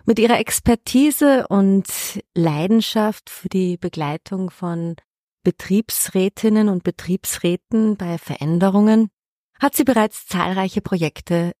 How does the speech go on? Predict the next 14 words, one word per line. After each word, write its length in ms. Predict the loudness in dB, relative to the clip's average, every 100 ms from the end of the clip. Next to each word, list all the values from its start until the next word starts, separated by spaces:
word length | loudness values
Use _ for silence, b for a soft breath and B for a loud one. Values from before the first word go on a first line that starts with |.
| _
erfolgreich 640 | -6 -2 -4 -4 -6 -6
umgesetzt. 800 | -2 -2 -4 -6 -10 -14 -18 -20 _ _ _ _ _ _ _ -4
Neben 300 | 0 2 2
ihrer 200 | 2 2
beruflichen 600 | 0 -4 -4 -6 -6 -6
Tätigkeit 920 | -6 -8 -8 -14 -10 -4 -2 -2 -4 -10 -16 -16 -16 -8 0
engagiert 580 | 2 2 2 0 0
sie 160 | 0 -2
sich 340 | 0 0 -2
auch 200 | -6 -6 -6
ehrenamtlich 880 | -4 -2 0 0 0 -2 -2 -6 -4
und 160 | -4 -4
verfolgt 640 | -8 -6 -4 -4 -8 -8
persönliche 800 | -6 -2 0 0 0 -4 -2 -4